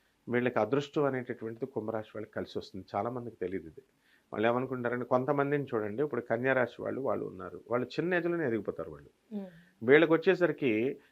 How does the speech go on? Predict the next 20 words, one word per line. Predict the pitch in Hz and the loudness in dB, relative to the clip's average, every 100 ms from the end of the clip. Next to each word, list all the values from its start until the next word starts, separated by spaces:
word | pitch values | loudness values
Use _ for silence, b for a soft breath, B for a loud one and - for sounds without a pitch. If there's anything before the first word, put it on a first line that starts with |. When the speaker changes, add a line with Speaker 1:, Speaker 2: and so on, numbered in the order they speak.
| _ | _
Speaker 1:
కొంచెం | 139 147 151 | 0 2 2
ఏజ్ | 139 127 147 185 180 160 - | 2 8 8 8 6 0 6
పెరిగే | 156 175 208 | 6 10 8
కొద్దీ | 202 147 120 | 8 2 2
వయసులో, | 101 110 - 110 | 2 2 2 -2
ఇప్పుడు | 127 | 2
ఎంఎస్ | 135 151 151 | 4 4 2
రామారావు | 127 123 123 123 | 0 2 0 0
గారు | 123 110 | -2 -4
ఉన్నారు, | 98 92 87 | -4 -8 -8
సుందరాకాండ, | 110 107 113 104 95 82 - b b b | -6 -2 -2 -2 -8 -10 -16 b b b
ఆయన | 120 147 151 131 135 - | 4 6 6 4 2 4
ఏజ్లో | 156 170 180 | 4 6 6
ఏం | 175 151 147 | 6 6 6
లేదు | 131 123 | 4 4
ఆయనకి, | 98 85 90 | 0 -6 -14
గుర్తింపు | - _ 123 123 147 143 | -18 _ -6 -2 -2 -2
అనేది | 127 120 101 | -2 -2 -4
లేదు | 98 101 | -4 -4
ఆయనకి. | 82 80 - | -6 -14 -18